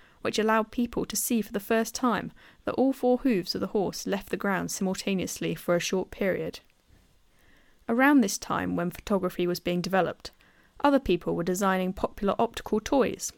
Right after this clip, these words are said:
which gave the illusion of movement when manipulated. In eighteen twenty-five, Doctor John Ayrton created an illusion of two images on alternate sides of circular card, becoming one be-,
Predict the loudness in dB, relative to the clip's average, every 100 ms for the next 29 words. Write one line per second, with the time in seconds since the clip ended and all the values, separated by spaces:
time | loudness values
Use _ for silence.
0 | _ -6 -4 2 2 2 2 4 4 2
1 | -4 2 2 2 -2 -6 -4 -2 0 0
2 | -2 -6 -6 -6 -10 -12 -18 _ _ _
3 | _ _ _ _ _ _ -20 _ -20 -20
4 | -20 -8 0 2 4 4 4 4 4 2
5 | 0 0 -2 -2 -6 -10 -20 -20 _ -4
6 | -4 -2 0 4 4 4 2 -2 -4 -8
7 | -8 -14 -10 -2 -2 -2 -2 2 4 4
8 | 4 2 -8 -8 -8 -8 -2 2 4 2
9 | 0 -4 0 2 2 0 0 0 0 -2
10 | -2 -2 -2 0 2 0 0 -4 0 -2
11 | 0 -6 -14 -20 _ -4 2 4 6 6
12 | 4 0